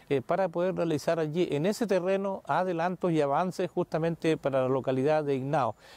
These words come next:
Esperamos que estas gestiones de alguna forma, eh, puedan prosperar, eh, para el buen propósito y buen fin también, por supuesto, de, del, del,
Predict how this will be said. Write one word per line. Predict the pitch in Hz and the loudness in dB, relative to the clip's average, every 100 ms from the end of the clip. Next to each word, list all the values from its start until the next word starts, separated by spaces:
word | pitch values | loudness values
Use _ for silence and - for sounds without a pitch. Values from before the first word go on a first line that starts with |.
| - | -4
Esperamos | 135 - 151 196 208 | -4 0 0 0 -2
que | - | -2
estas | 180 185 160 | -2 -2 -4
gestiones | 156 - 190 190 | -6 -2 -2 0
de | 170 | -2
alguna | 147 170 156 | -2 -2 -2
forma, | 175 175 185 165 - - - | -2 -2 -4 -6 -8 -20 -6
eh, | 123 | -4
puedan | 113 170 175 147 | 0 0 0 0
prosperar, | 156 - 139 170 233 - - - - | -4 -4 0 0 0 -6 -20 -12 -2
eh, | 151 | -2
para | 123 147 | 0 -2
el | 143 | 0
buen | 185 226 | 0 0
propósito | 220 202 220 - 214 208 208 | -2 0 -2 -4 -6 -4 -2
y | 156 | -2
buen | 139 196 233 | -2 0 -2
fin | - 214 214 | 0 0 0
también, | 202 180 190 185 | -2 -2 -2 -2
por | 180 | -2
supuesto, | - 160 185 - 185 165 | -2 0 0 0 -2 0
de, | 151 143 135 - - - | 0 0 -2 -10 -16 -2
del, | 143 143 143 131 135 | 0 0 -2 -6 -2
del, | 147 135 | 0 0